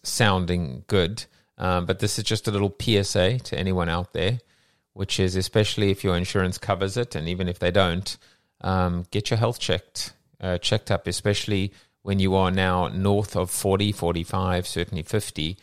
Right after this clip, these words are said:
Uh, your annual general physical is not an if, uh, it is a must, it is a when. And, uh, yeah, so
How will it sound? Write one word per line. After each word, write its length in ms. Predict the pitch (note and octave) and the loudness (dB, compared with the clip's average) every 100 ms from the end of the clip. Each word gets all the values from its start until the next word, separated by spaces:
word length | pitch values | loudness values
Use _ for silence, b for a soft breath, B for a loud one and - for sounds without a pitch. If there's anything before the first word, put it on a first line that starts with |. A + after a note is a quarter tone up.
| b b b b | b b b b
Uh, 140 | G2 | 0
your 240 | F2+ F2+ F2 | 2 4 2
annual 640 | G2 F#2+ F#2+ F#2 F2+ F#2 F#2+ _ - | 2 2 4 2 2 0 -4 _ -10
general 680 | F2+ G2 F#2 F2 F2+ F2 - | 2 4 4 2 2 0 -4
physical 640 | - G2+ F#2+ - D#2+ D#2 | -2 0 -2 0 0 0
is 240 | - F2+ F#2 | -2 -4 0
not 240 | F#2 F2+ | 0 0
an 160 | F2 - | -2 -2
if, 420 | G#2 - - - - _ _ _ _ | -4 -4 -6 -8 -14 _ _ _ _
uh, 520 | - F#2 F2+ F2 E2+ - | -6 0 0 0 -2 -4
it 200 | G2 F2+ | -4 -2
is 160 | F2 E2+ | 0 2
a 180 | E2+ | 0
must, 480 | E2 E2+ G2 - - | 0 0 0 -2 -4
it 120 | E2+ | -4
is 140 | F2 D#2+ | -2 -2
a 100 | D2+ | -4
when. 540 | E2+ F2+ E2+ E2 E2 - _ - | 0 0 0 -4 -8 -14 _ -10
And, 340 | F2 D#2+ E2 | -8 -8 -8
uh, 320 | E2 D#2 E2 A2 G2+ | -6 -6 -8 -10 -4
yeah, 180 | C#3 D#3+ - _ _ | 0 0 -2 _ _
so 380 | - A2+ G2+ - | 2 6 6 4